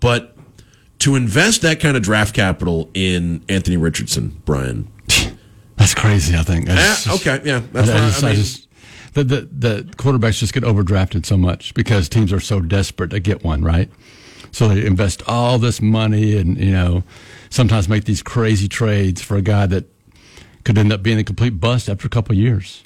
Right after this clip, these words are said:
Speaker 2: you know? I mean, how many great quarterbacks are in the N F L, or how many great quarterbacks have been picked in the last five to six drafts?
Speaker 1: I mean, you, you gotta,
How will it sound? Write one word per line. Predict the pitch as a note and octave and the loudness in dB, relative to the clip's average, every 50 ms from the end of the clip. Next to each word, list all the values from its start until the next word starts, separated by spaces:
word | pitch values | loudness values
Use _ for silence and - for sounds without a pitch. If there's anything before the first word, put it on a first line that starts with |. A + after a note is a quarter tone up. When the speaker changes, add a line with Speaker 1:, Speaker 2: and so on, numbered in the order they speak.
| - | -6
Speaker 2:
you | - F#2 | -2 0
know? | F#2 A2 C#3 C3 - _ _ _ _ _ _ _ _ _ _ _ _ - - | 2 2 2 0 -4 _ _ _ _ _ _ _ _ _ _ _ _ -2 0
I | |
mean, | G2 G#2 G2+ | 2 4 4
how | F2 A#2 A#2 | 4 4 2
many | A#2 A2+ A2+ | 2 2 0
great | F#2 G#2+ A2+ B2 - | 0 -2 -2 -4 -4
quarterbacks | - B2 A2+ A2+ G2 G2+ G2+ G2+ - - | -6 -4 -4 -2 0 0 -2 -2 -2 -2
are | |
in | G2+ G2 G#2 | 0 2 2
the | G#2 | 2
N | G2+ | 0
F | G2 - B2 | 0 0 0
L, | A#2 A2 | 0 2
or | G2 | 2
how | E2+ G#2+ | 2 2
many | A2 G#2+ F2 | 2 2 0
great | A2+ A2+ - | 0 -4 -2
quarterbacks | - B2 A2+ G2 G2 G2 F#2+ - | -2 -2 0 2 0 0 -2 -2
have | A2 | -2
been | G2 F#2+ F2 | 0 0 2
picked | - A2+ G2+ - - | 2 0 -2 0 0
in | G#2 G2 | 2 2
the | G2 | 2
last | G2 F#2 - - | 2 0 -2 -4
five | - - F#2+ G2+ G2+ F#2 | -4 -2 0 0 0 0
to | F#2 | -2
six | - - G2+ - | -4 -4 -8 -6
drafts? | - G#2 G2+ G#2 G2+ - - - - _ _ _ _ _ _ _ _ - | -2 0 0 0 0 -2 -8 -14 -20 _ _ _ _ _ _ _ _ -8
Speaker 1:
I | G#2+ | -4
mean, | G#2+ A2 A2 A2 G#2+ | -2 -2 0 -2 -2
you, | A2 A2+ | -2 -2
you | G#2+ F#2 | -2 2
gotta, | A#2 A#2 A#2 A2+ A2+ G#2+ G2+ F2+ D#2 | 2 2 4 4 2 2 0 -2 -4